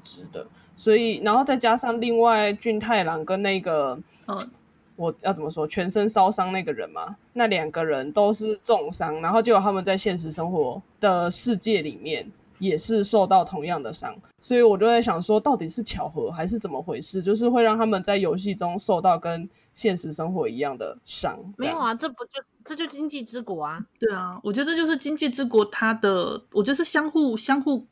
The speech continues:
Speaker 2: 影响，因为你可能真的在现实中发生了这样的伤，那你在经济之国之中，你可能也会，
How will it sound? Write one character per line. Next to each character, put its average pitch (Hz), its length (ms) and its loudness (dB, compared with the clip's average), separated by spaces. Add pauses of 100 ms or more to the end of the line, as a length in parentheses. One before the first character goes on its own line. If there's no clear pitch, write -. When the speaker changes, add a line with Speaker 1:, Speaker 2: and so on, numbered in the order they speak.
(240)
Speaker 2:
影 208 180 4
响， 220 280 0
因 269 120 0
为 320 40 0
你 254 120 4
可 226 160 2
能 185 120 0
真 226 200 -2
的 220 80 4
在 220 100 2
现 226 180 2
实 185 140 0
中 190 180 -2
发 190 200 0
生 196 160 0
了 170 80 -2
这 180 100 -4
样 165 100 0
的 147 120 -8
伤， 143 280 -10 (220)
那 285 100 0
你 214 120 4
在 233 100 2
经 233 220 2
济 220 100 -2
之 220 160 -4
国 180 160 -2
之 175 140 -8
中， 180 200 -4
你 180 60 -4
可 - 160 -10
能 151 100 -10
也 147 160 -8
会， - 280 -6